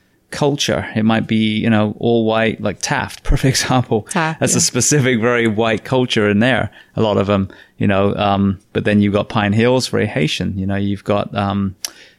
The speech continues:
Speaker 1: down south is very Hispanic. Where I used to work in Hialeah was, like, ninety-eight percent Cuban.
Speaker 2: Wow.
Speaker 1: You know, so yeah, you have to, you have to understand that. And then,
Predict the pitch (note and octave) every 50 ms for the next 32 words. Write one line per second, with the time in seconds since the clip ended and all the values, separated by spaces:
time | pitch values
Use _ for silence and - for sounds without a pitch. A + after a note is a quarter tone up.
0 | _ _ - G#2+ G#2 G#2 - - G#2+ G#2+ G#2+ G#2+ - A#2 G2+ G2 G2+ G#2 G2+ G2+
1 | G#2 - - - A#2+ C3+ B2+ G2+ G2+ G2+ - A2 G#2 G#2 - G#2 G2+ - - G#2+
2 | G#2 G#2+ G#2 G#2 A2 G#2+ G#2 G2+ G#2+ A#2+ C3 C3 A#2 G#2 G2+ F#2+ - F#2+ G2 G2
3 | G2+ G2+ G#2 G#2 G2+ A2 A2 - - - G#2+ G#2 A2 A2 - - A2 - - A2
4 | G#2 G#2+ - - - - C3 C3+ A#2+ A2 - - A2 - - _ _ G3+ G3 -
5 | E3+ E3+ F3 F3 F3 F3 G#2 G2 G2 - A2+ A#2+ - - A2+ A2 A2 A2 G#2+ C2+
6 | - - C#3+ F#3+ - - - G#2 G2+ G2+ G2+ G#2+ - - - A2+ G#2+ G#2 G#2 -
7 | - - _ _ _ - A2 A#2 A#2 A#2 - - A#2+ - - A#2 B2 B2 - -
8 | A2 G#2 G2+ G2+ G2 G2 G2+ G2+ - - G#2 G2+ G2+ G2 G2 F#2+ F#2+ G#2+